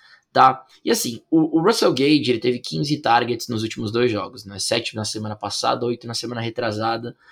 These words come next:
Vem tendo boas aparições, principalmente na semana passada, quando entrou na endzone.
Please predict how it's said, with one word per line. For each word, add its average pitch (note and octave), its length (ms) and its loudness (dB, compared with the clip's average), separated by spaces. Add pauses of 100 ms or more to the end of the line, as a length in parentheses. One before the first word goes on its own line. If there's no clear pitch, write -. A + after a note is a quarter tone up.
(280)
Vem D#3 340 2
tendo D#3+ 340 2
boas C#3+ 300 2
aparições, C3 640 0
principalmente C#3+ 680 -2
na A#2+ 80 -6
semana A#2 280 -6
passada, A#2 440 -4
quando B2 220 -6
entrou B2 200 -6
na C3+ 160 0
endzone. G2 360 -8